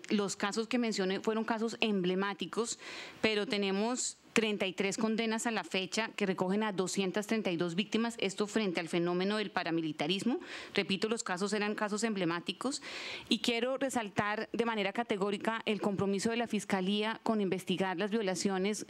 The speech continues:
contra las mujeres, pero no solamente dentro del marco del conflicto armado. ¿Qué ha pasado? Si bien la violencia sexual en el marco del conflicto armado es en extremo preocupante, también la violencia sexual fuera del conflicto armado es en extremo preocupante.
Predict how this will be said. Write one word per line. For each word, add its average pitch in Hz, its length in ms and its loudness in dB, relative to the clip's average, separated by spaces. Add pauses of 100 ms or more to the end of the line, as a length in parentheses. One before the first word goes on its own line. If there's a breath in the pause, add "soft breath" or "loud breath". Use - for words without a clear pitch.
(640 loud breath)
contra 226 320 2
las 196 160 2
mujeres, 202 440 0
pero 220 180 2
no 202 220 2
solamente 233 640 0
dentro 202 320 0
del 175 120 2
marco 185 500 0
del 196 260 0
conflicto 185 540 0
armado. 208 380 -2 (580 loud breath)
¿Qué - 80 4
ha 202 80 2
pasado? 208 500 0 (360 loud breath)
Si 214 220 2
bien 208 220 2
la 233 200 0
violencia 208 480 2
sexual 208 400 0
en 233 100 2
el 226 80 2
marco 190 260 0
del 214 60 0
conflicto 190 340 0
armado 208 200 2
es 214 100 0
en 220 120 2
extremo 196 420 0
preocupante, 196 760 0
también 190 300 2
la 190 100 2
violencia 202 380 0
sexual 185 420 -2
fuera 214 380 0
del 165 100 -6
conflicto 175 380 0
armado 175 300 2
es 185 300 0
en 190 120 6
extremo 165 360 2
preocupante. 160 640 -2